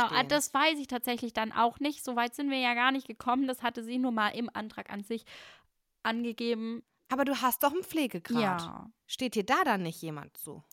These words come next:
Speaker 1: Weiß ich nicht, keine Ahnung.
Speaker 2: Vielleicht kannst du dich da noch mal informieren.
Speaker 1: Ja, muss ich jetzt echt mal machen.
Speaker 2: Och Mann, das tut mir so leid, dass das so ein Riesenklotz ist, der dir da in den Weg gelegt wird.
Speaker 1: Ja, das macht's halt schon wirklich kompliziert, aber ich sag auch, ja,
Speaker 2: Ja.
Speaker 1: du hast ja auch nicht einfach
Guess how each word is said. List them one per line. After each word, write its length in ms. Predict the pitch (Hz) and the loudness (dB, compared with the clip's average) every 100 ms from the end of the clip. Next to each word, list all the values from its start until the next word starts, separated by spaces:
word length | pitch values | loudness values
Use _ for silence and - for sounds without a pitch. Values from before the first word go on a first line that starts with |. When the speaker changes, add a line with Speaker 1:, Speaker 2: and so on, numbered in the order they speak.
| - | -12
Speaker 1:
Weiß 460 | 170 175 180 196 | -8 -4 -4 -6
ich 200 | - 233 | -12 -20
nicht, 500 | - - - - - - | -18 -16 -16 -18 -20 -12
keine 280 | - - | -8 -8
Ahnung. 300 | - 180 185 190 | -8 -14 -12 -12
Speaker 2:
Vielleicht 200 | 185 190 | -12 -12
kannst 220 | 180 170 | -12 -12
du 40 | |
dich 100 | 151 | -12
da 180 | - 247 | -8 -6
noch 160 | 226 143 | -6 -8
mal 140 | 143 | -16
informieren. 420 | 139 - - - - - - | -18 -20 -20 -20 -20 -20 -6
Speaker 1:
Ja, 600 | 240 233 214 202 196 202 | 2 4 6 6 6 6
muss 240 | 208 208 220 | 4 -2 -6
ich 120 | 208 | -6
jetzt 200 | 196 - | -8 -6
echt 320 | 202 190 - | -8 -8 -6
mal 120 | 190 | -6
machen. 220 | 185 190 220 | -4 -2 -2
Speaker 2:
Och 60 | 214 | -4
Mann, 240 | 262 254 | -2 -2
das 160 | 254 269 | -2 -6
tut 240 | - 330 | -6 -8
mir 160 | 320 330 | -6 -6
so 80 | 311 | -6
leid, 300 | 302 285 262 | -4 -4 -4
dass 160 | 254 | -6
das 260 | - 254 - - - | -8 -12 -14 -18 -10
so 140 | 254 | -6
ein 80 | 269 | -4
Riesenklotz 680 | 277 262 277 - 262 240 | -4 -4 -6 -2 -2 -2
ist, 180 | - 214 | -4 -4
der 120 | 208 | -4
dir 100 | 196 | -4
da 140 | 190 185 | -4 -4
in 80 | 190 | -2
den 160 | 190 | -4
Weg 160 | 185 - | -6 -8
gelegt 420 | 190 180 180 - | -8 -8 -10 -10
wird. 300 | 175 165 165 | -8 -6 -2
Speaker 1:
Ja, 100 | 269 | 0
das 140 | 277 | 0
macht's 260 | 320 330 - | -2 -4 -2
halt 160 | 302 269 | -2 -2
schon 300 | 285 277 269 | -2 -2 -2
wirklich 320 | 262 254 233 | -4 -6 -8
kompliziert, 720 | 240 226 208 - - 247 254 | -8 -6 -8 -8 -6 -2 0
aber 160 | 226 233 | 0 -2
ich 80 | |
sag 160 | - 233 | -4 -2
auch, 220 | 214 233 240 | 4 4 4
ja, 160 | 220 | 0
Speaker 2:
Ja. 60 | 214 | 2
Speaker 1:
du 60 | 226 | 2
hast 180 | 226 | 0
ja 240 | - 214 214 | 0 0 0
auch 80 | 214 | -2
nicht 160 | 214 196 | -6 -6
einfach 300 | 196 196 | -6 -8